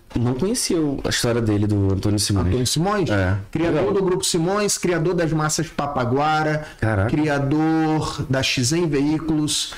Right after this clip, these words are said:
Speaker 1: Caraca,
Speaker 2: trouxe a
Speaker 1: que ideia.
Speaker 2: Ford pra Manaus. É um cara maravilhoso, fantástico.
Speaker 1: Caramba, legal.
Speaker 2: Muitas pessoas falam dos Benchimol, que são pessoas muito boas.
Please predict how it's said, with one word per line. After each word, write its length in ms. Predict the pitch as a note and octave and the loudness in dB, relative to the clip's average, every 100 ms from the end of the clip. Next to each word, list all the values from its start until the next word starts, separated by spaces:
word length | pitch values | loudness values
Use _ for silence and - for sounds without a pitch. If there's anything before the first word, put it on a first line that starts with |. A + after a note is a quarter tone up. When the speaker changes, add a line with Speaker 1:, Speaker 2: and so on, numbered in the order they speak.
| - | -4
Speaker 1:
Caraca, 240 | G#2 A2 | -2 0
Speaker 2:
trouxe 240 | C3+ C#3 | 0 0
a 60 | C#3 | 0
Speaker 1:
que 60 | B2+ | 0
ideia. 180 | - D3+ | 2 0
Speaker 2:
Ford 200 | D3 D3 | 0 -2
pra 120 | C#3+ | 0
Manaus. 880 | C#3 C#3+ D#3 D3 C#3+ C#3 - - - - - | 0 0 0 2 0 0 -2 -4 -10 -20 -12
É 120 | - C#3+ | -4 -2
um 80 | |
cara 540 | D3+ - D#3 D#3 D#3 - - - _ _ | -2 0 0 0 -2 -6 -16 -20 _ _
maravilhoso, 1300 | C3 C3 D3 D#3 F3 A3 C#4 B3+ A#3 A3+ F3+ D3 C3+ | -2 0 0 2 2 2 0 0 0 0 0 0 -2
fantástico. 680 | B2+ F#3+ F3+ B2+ A#2+ - A2 - - - | -2 -2 -2 -2 -2 -2 -6 -6 -16 -2
Speaker 1:
Caramba, 240 | F2+ F#2 | 2 2
legal. 320 | F2+ F#2 E2+ F2+ | 2 0 0 0
Speaker 2:
Muitas 440 | B2+ F3+ G#3+ G3 | 0 0 0 -2
pessoas 460 | - E3 - E3 E3 | -2 -2 0 0 -2
falam 440 | - D3+ D3+ D3 | -4 -2 0 0
dos 160 | C#3 C3+ | -2 -2
Benchimol, 560 | C3+ C3 C3+ C#3 E3+ | -2 -2 0 0 0
que 80 | E3+ | -2
são 240 | - F3+ G3 | -2 -2 0
pessoas 400 | F3 - D#3 C#3 | -2 0 0 0
muito 300 | C#3 D3 B2+ | 0 0 0
boas. 500 | A#2 C#3+ F3+ E3 | 2 2 0 -2